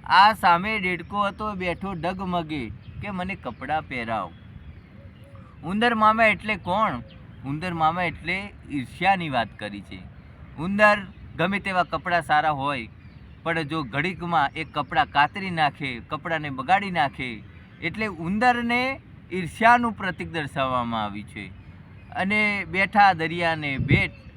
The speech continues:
આજે દરિયામાં બેહી, બેસી ગયા છે. કેમ કે આજે જીવ સીમા જતો હોય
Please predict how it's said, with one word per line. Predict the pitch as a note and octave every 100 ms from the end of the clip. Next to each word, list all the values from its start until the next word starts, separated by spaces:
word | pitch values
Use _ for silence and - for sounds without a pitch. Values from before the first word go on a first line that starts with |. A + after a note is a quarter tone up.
| -
આજે | D3+ F3+
દરિયામાં | G3 F3+ A3 C4+ C4+ B3
બેહી, | A3+ G3 G#3
બેસી | F3+ F3+ F3+ E3
ગયા | D#3 D3
છે. | C#3 C3+ A#2 - - -
કેમ | F#3+ A#3 G#3 C3+ - - -
કે | G3+
આજે | G3 G#3 G3+
જીવ | D#3 G#3+
સીમા | F3 F#3+ G#3 A3+
જતો | G3 F#3+ G#3+
હોય | F3+ F#3 A3 G3 G3+